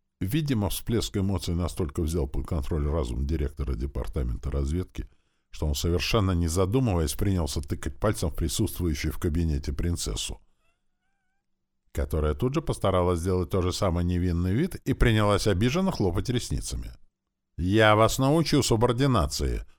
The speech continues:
продолжал разоряться директор департамента разведки на двух молоденьких серпентейр, сидящих перед ним с невинным видом. «Опыта ноль, зато вредности и наглости немерено.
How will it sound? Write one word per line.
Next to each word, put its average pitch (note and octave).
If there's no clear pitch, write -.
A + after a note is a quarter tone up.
продолжал C#2
разоряться C2+
директор D2+
департамента C#2
разведки C#2+
на C2
двух B1+
молоденьких C#2
серпентейр, B2+
сидящих A2+
перед F#2
ним G2+
с -
невинным E2
видом. A#1
«Опыта D#3+
ноль, E2+
зато D2+
вредности F2+
и F2+
наглости G#2+
немерено. E2+